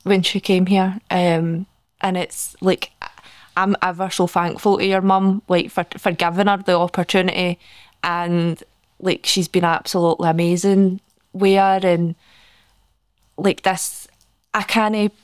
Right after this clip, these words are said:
big ponies help children up enough, because not only have, like, my daughter came here, but my nephew also came, and it was your gran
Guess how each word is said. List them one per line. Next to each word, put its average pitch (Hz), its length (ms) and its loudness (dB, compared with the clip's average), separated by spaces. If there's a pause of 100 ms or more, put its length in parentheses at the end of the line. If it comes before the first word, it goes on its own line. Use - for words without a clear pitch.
(120)
big 190 200 0 (400)
ponies 185 380 2
help 185 200 -2
children 180 500 -2
up - 280 -4
enough, 175 420 -6
because 180 560 0 (480)
not 220 300 2
only 196 420 4
have, 180 460 -2
like, 180 160 0 (360)
my 180 280 0
daughter 196 360 0
came 180 260 0
here, 185 300 -2
but - 140 -6
my 190 80 2
nephew 202 420 0
also 226 340 0
came, 220 460 2
and 190 140 -4
it - 80 -10
was 185 140 -2
your 185 100 -2
gran 190 460 0